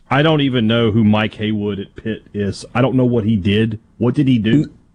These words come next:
Speaker 2: apparently not much. <laughs>
Speaker 1: I guess. I have a huge issue with this list if I, as I look at it.
Speaker 2: George
Speaker 1: The
Speaker 2: O'Leary
Speaker 1: name
Speaker 2: at number four at Notre Dame. He never coached a game.
Speaker 1: Yeah. The name Sylvester Croom is not on this list.
Speaker 2: Hmm? He's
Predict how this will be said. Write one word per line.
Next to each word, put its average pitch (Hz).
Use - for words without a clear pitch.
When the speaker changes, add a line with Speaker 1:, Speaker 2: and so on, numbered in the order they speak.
Speaker 2:
apparently 185
not 151
much. 135
<laughs> -
Speaker 1:
I 120
guess. 127
I 196
have 269
a 165
huge 165
issue 123
with 110
this 110
list 110
if 95
I, 104
as 104
I 104
look 101
at 98
it. -
Speaker 2:
George 226
Speaker 1:
The 233
Speaker 2:
O'Leary 180
Speaker 1:
name 214
Speaker 2:
at 214
number 202
four 220
at 175
Notre 220
Dame. 269
He 359
never 381
coached 359
a 359
game. 403
Speaker 1:
Yeah. 101
The 170
name 240
Sylvester 180
Croom 165
is 110
not 135
on 120
this 113
list. 120
Speaker 2:
Hmm? 131
He's -